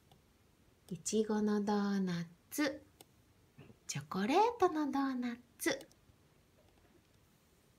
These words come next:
いくよ。チョ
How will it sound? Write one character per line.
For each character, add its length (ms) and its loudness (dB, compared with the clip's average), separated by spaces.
い 40 -18
く 120 0
よ。 160 2
チ 100 -6
ョ 40 -8